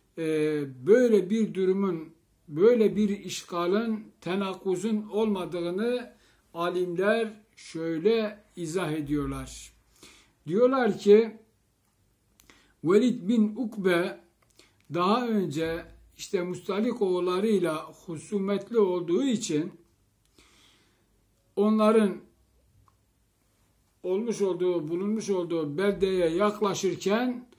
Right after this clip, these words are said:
kalabalık kılıçları çekmiş kınından kendisine doğru gelen bir kalabalığı görüyor.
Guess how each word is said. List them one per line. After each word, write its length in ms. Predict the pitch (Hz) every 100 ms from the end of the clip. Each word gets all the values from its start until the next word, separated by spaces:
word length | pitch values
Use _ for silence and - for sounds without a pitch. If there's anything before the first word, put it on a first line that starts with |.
| _ _ _
kalabalık 1160 | 180 196 202 165 175 185 247 247 233 - - _
kılıçları 800 | - 185 190 - 196 196 220 208
çekmiş 640 | 202 202 190 185 233 220 -
kınından 880 | 202 185 185 180 196 240 254 220 - _ _ _
kendisine 760 | - 196 202 190 - 202 240 196
doğru 260 | 190 180
gelen 580 | 156 156 214 208 165 147 - _ _ _ _ _
bir 260 | 185 233 208
kalabalığı 640 | 202 196 185 190 190 185
görüyor. 880 | 147 180 240 233 247 262 - -